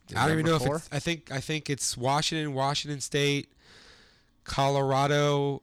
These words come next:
Speaker 2: and, uh, Utah.
Speaker 1: Yeah, Utah. It is Utah.
Speaker 2: Utah's third. And,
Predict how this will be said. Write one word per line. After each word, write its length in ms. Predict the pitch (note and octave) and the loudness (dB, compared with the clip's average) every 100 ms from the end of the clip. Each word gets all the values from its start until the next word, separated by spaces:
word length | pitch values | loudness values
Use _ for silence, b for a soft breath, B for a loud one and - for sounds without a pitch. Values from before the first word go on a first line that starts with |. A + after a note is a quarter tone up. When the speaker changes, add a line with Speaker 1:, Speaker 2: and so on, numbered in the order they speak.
| _ | _
Speaker 2:
and, 680 | A#2+ A2+ A2+ A2+ A#2 A2 A#2+ | -2 0 0 -2 -4 -6 -4
uh, 280 | A2+ A2+ A2 | -2 -2 -2
Utah. 340 | B2 - G#2 - _ _ _ - | -4 -6 -8 -10 _ _ _ -10
Speaker 1:
Yeah, 280 | A#2 C#3 B2 - | -2 -2 -2 -8
Utah. 380 | G2 A#2 G#2 E2 | -10 -6 -4 -4
It 140 | F#2+ | -2
is 180 | G#2+ F#2 | -4 -4
Utah. 300 | F2+ E2+ D2+ - - | -8 -8 -10 -12 -18
Speaker 2:
Utah's 460 | C3+ C#3+ D#3 C#3+ | -14 -6 -2 -2
third. 280 | - D3 A#2 G2+ | -2 -6 -6 -10
And, 120 | C3 | -8